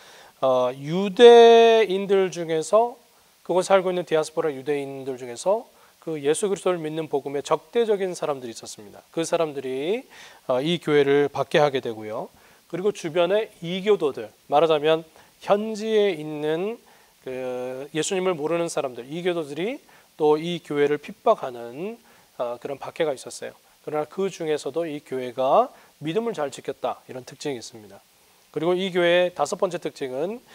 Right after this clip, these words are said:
어, 재림에 대한 오해가 있었습니다. 뭐, 재림에 대한 오해는 제가 이제 지필 동기를 나누면서 또 여러분과 함께 설명을 좀 드리고자 합니다. 자, 그렇다고 한다면 배경을 한번 살펴볼 필요가 있어요.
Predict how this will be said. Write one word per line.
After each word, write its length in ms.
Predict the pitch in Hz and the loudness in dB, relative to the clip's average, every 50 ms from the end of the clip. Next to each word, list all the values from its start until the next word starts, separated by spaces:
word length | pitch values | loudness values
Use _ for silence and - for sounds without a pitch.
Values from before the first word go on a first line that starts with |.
| - - - - - _ _ | -20 -20 -20 -20 -20 _ _
어, 240 | - 120 117 113 113 | -6 -6 -6 -6 -6
재림에 440 | - - 147 151 165 208 214 214 202 | -4 2 4 4 4 8 8 8 8
대한 220 | 170 180 180 180 175 | 8 8 6 4 4
오해가 380 | 156 156 160 160 160 147 147 | 0 2 2 2 4 4 2
있었습니다. 640 | 135 - - 123 - - 120 117 107 101 110 107 120 120 | 2 0 -4 -8 -8 -10 -10 -14 -18 -18 -18 -20 -18 -16
뭐, 320 | 120 120 120 117 113 - - _ _ _ | -14 -12 -12 -12 -12 -14 -18 _ _ _
재림에 360 | - 151 147 170 170 170 165 | -4 -2 -2 0 0 0 2
대한 240 | 151 156 156 156 151 | 2 2 2 2 0
오해는 540 | 143 139 139 143 139 131 147 202 196 139 110 - - _ _ _ - | -4 -6 -6 -4 -4 -2 0 0 0 -2 -4 -10 -20 _ _ _ -8
제가 240 | - 156 147 147 | -4 -2 0 0
이제 120 | 139 135 143 | 0 -2 -4
지필 460 | - - 185 175 - - 226 220 196 | -4 -6 -8 -10 -4 -2 -2 -2 -2
동기를 360 | 175 170 170 156 160 156 156 | -2 -6 -6 -6 -6 -4 -4
나누면서 920 | 139 123 120 131 131 127 120 120 117 113 - 120 117 123 143 170 202 226 - - - _ _ _ | -4 -4 -4 -6 -8 -10 -10 -10 -12 -10 -8 -6 -4 0 0 0 0 0 -2 -10 -20 _ _ _
또 80 | - 131 | -12 -10
여러분과 340 | 127 131 127 131 131 131 127 | -8 -10 -10 -10 -10 -10 -10
함께 200 | 131 131 - - | -10 -10 -12 -8
설명을 380 | - 170 165 165 160 151 139 | -6 -6 -2 -2 -2 -2 -2
좀 240 | 123 139 120 113 113 | -2 -4 -6 -6 -8
드리고자 380 | - 139 143 131 135 120 123 117 | -8 -8 -6 -6 -6 -6 -6 -8
합니다. 300 | 107 101 101 98 101 98 - _ _ _ _ _ _ _ - - _ | -8 -10 -14 -18 -18 -20 -20 _ _ _ _ _ _ _ -20 -14 _
자, 340 | - 170 160 143 123 104 - - _ _ _ _ _ _ _ _ _ _ _ _ _ _ _ _ _ _ - _ | 6 8 8 8 8 6 0 -10 _ _ _ _ _ _ _ _ _ _ _ _ _ _ _ _ _ _ -6 _
그렇다고 340 | - 196 196 - 208 185 175 | 2 4 6 6 8 8 6
한다면 480 | 156 147 147 143 175 202 190 135 - - - _ _ _ _ _ _ _ - | 4 4 0 0 2 2 2 2 0 -6 -20 _ _ _ _ _ _ _ -10
배경을 420 | 123 135 156 160 214 226 226 202 | -6 -4 2 4 6 6 6 6
한번 220 | 190 175 165 165 156 | 4 2 0 -2 -4
살펴볼 400 | - 165 - 170 151 139 139 123 | -4 -6 -4 -4 -4 -6 -6 -8
필요가 280 | - 139 135 131 120 | -10 -8 -8 -8 -8
있어요. 420 | 113 - - 127 123 147 190 220 | -10 -10 -10 -8 -6 -6 -6 -8